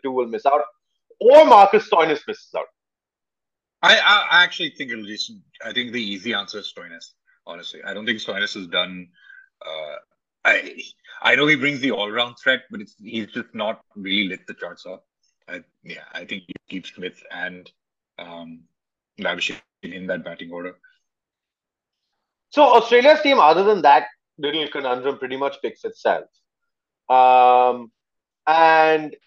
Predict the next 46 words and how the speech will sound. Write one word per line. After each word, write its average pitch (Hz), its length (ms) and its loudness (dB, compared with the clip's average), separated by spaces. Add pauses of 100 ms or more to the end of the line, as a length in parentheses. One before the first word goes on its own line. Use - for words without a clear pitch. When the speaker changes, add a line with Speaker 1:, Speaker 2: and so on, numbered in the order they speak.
(120)
Speaker 1:
South 185 320 6
Africa 247 440 4
will 247 160 4
have 208 200 4
to 214 120 -8
decide 165 420 -2
whether 151 240 -4
they 156 100 -6
play 143 200 -6
a 143 40 -6
second 131 340 -10
spinner 120 260 -6
or 139 100 0
not. 180 160 4 (420)
Knowing 185 380 2
that 220 180 4
Calcutta 160 460 2
pitch, 165 220 -8
they 160 140 -6
probably 127 440 -2
will. 120 160 -8 (340)
So 143 120 -6
Tabraiz 147 320 2
Shamsi 127 420 -6
will 131 160 -4
come 117 220 -2
in. 131 100 -8 (400)
And 165 140 -4
we 185 80 2
all 208 180 6
know 175 180 4
how 165 240 6
poor 139 200 -2
Australia 135 400 -6
have 120 100 -14
been 120 120 -8
against 123 360 -8
spin 127 240 -10
in 123 140 -6
this 120 160 -6
tournament, 110 420 -4
barring 117 320 2
a 123 80 0
couple 107 260 -4
of 95 80 -16
games. - 300 -20